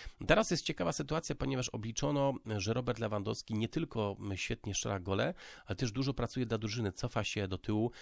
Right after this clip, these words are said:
em, pracuje, przechodzi na boki, e, nie, nie stoi tylko w samym po prostu polu karnym, em, ściąga uwagę obrońców, także jego praca tak naprawdę dla drużyny, ona jest nieoceniona, tak? Ona jest nieoceniona, jego wkład nie-, jest nieoceniony.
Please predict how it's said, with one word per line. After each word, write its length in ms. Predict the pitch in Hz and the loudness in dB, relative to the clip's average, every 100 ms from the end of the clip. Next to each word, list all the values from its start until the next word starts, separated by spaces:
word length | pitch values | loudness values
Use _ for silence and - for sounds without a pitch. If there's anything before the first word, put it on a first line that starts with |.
| - - | -18 -6
em, 320 | 98 95 95 | 0 2 2
pracuje, 380 | - 107 - 117 | 2 0 2 -2
przechodzi 400 | - 113 120 107 | 2 2 2 0
na 140 | 98 92 | 0 2
boki, 460 | 98 - 107 123 - - - | 0 0 0 -2 -4 -18 -4
e, 220 | 101 98 101 | 2 4 6
nie, 180 | 117 120 - | 4 2 0
nie 80 | 117 | 0
stoi 240 | 147 131 | 2 2
tylko 220 | 123 110 | 0 0
w 40 | - | 0
samym 220 | 117 104 | 0 0
po 140 | 107 | -2
prostu 300 | 101 104 - | -2 -2 -2
polu 280 | - 110 104 | 0 2 2
karnym, 460 | - 98 95 104 123 - - | 0 0 2 2 0 -6 -10
em, 720 | - 98 98 95 98 98 98 95 | 0 2 4 4 4 4 2 2
ściąga 500 | - 120 135 107 95 | 4 4 4 2 2
uwagę 420 | 95 113 107 - | 2 2 0 0
obrońców, 600 | 98 95 98 - 110 - - - - | 2 4 4 2 -4 -4 -12 -10 -4
także 260 | 95 107 | 2 4
jego 180 | 110 113 | 4 4
praca 500 | - 117 - 101 95 | 4 2 2 -2 -2
tak 160 | 98 98 | -4 -2
naprawdę 280 | 95 101 | -2 0
dla 100 | 98 | 0
drużyny, 480 | 95 92 87 101 113 | -2 -2 0 2 2
ona 160 | 101 101 | 2 -2
jest 120 | 95 | 0
nieoceniona, 500 | 110 - 117 117 92 | 0 2 0 2 0
tak? 240 | 92 101 - - - - | -2 -4 -6 -16 -14 0
Ona 160 | 104 | 2
jest 140 | 98 104 | 4 4
nieoceniona, 460 | 107 - 107 107 | 0 2 0 2
jego 180 | 95 92 | 0 -2
wkład 280 | - 107 98 | -4 -2 0
nie-, 40 | |
jest 140 | 95 104 | -2 0
nieoceniony. 580 | 98 - 101 101 110 | -2 -2 0 2 2